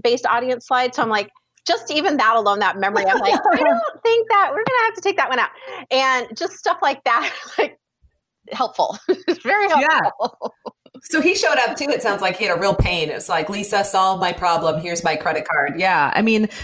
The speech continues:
Speaker 2: that's when you know, like, you're really digging in. And I love it. I mean, we talk about a stretch, but believable at some level, right? So it's an alignment with you.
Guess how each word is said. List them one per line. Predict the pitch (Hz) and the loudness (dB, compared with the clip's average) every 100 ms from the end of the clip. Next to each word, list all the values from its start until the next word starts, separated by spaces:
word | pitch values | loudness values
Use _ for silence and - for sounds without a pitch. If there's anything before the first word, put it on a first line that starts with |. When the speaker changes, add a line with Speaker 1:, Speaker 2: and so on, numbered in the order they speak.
| 214 - | -12 -2
Speaker 2:
that's | 254 302 | 0 2
when | 370 359 | 2 4
you | 285 | 4
know, | 208 202 185 | 4 4 4
like, | 208 214 | 2 2
you're | 196 185 | 0 2
really | 180 175 170 - 165 | 2 2 2 -2 -2
digging | 175 160 160 | 0 0 -2
in. | 151 | -2
And | 151 226 | 0 0
I | 247 | 0
love | 285 | 0
it. | 247 - | 0 -2
I | |
mean, | 233 233 226 - - | -4 -4 -6 -14 -8
we | 269 | -4
talk | 285 339 | -2 -4
about | 277 226 196 - | -2 0 0 -4
a | |
stretch, | - - 202 196 185 | -12 -6 -4 -6 -12
but | 170 | -10
believable | 175 165 165 156 | -10 -8 -8 -8
at | 156 | -8
some | 160 151 | -10 -4
level, | 143 131 131 | -6 -6 -4
right? | 156 156 | -4 -4
So | - 175 | -4 -4
it's | 170 - | -4 -6
an | 190 | -8
alignment | 185 202 220 220 190 | -2 0 0 -2 -6
with | 180 202 | -8 -6
you. | 233 214 175 170 | -4 -2 -2 -4